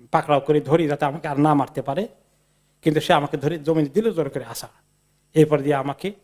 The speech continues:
খুব করে পিটানো শুরু করে দিল। আর আমি ছিলাম আসলে দুর্বল, তার সঙ্গে আমি ফাইটও করতে পারছি না।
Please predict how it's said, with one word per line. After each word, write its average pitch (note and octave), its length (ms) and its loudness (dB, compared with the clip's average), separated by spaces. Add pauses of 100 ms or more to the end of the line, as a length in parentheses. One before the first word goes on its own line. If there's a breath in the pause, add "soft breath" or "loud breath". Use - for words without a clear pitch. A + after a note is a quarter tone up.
(180)
খুব C#3+ 220 -14
করে B2+ 160 -10
পিটানো C3 320 -6
শুরু B2+ 200 -10
করে A2+ 180 -16
দিল। B2 180 -12 (440)
আর F3 80 -2
আমি E3 200 4
ছিলাম E3 240 -2
আসলে D3+ 220 -4
দুর্বল, C#3 340 -2 (240)
তার D3+ 120 -2
সঙ্গে C#3+ 260 -4
আমি C#3 300 -4
ফাইটও E3 240 -2
করতে C#3 200 -8
পারছি - 280 -18
না। - 100 -20